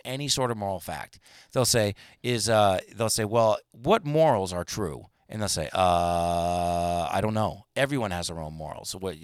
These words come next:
I have my morals, you have your morals. Everyone has their own opinion on what, on, on what something is true." They can't, young people can't conceive of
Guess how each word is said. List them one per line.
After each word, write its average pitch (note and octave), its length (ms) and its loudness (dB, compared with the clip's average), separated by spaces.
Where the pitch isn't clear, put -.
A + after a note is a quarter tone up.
I A2 140 -2
have G#2 120 0
my G2 180 -4
morals, G2+ 380 -2
you F#2 100 -8
have G2 140 -6
your G2+ 180 -4
morals. F#2+ 480 -4
Everyone G#2 460 -8
has G2 240 -8
their F2+ 200 -6
own G2+ 220 -6
opinion F#2 580 -8
on F#2 340 -12
what, F2+ 160 -6
on, F2+ 260 -14
on F2 160 -16
what F2 140 -12
something E2+ 280 -10
is F2+ 80 -12
true." B2+ 200 -2
They C#3+ 140 2
can't, E3 440 -2
young E3 360 2
people A2+ 420 -4
can't - 460 -6
conceive G#2+ 960 -4
of G2+ 400 0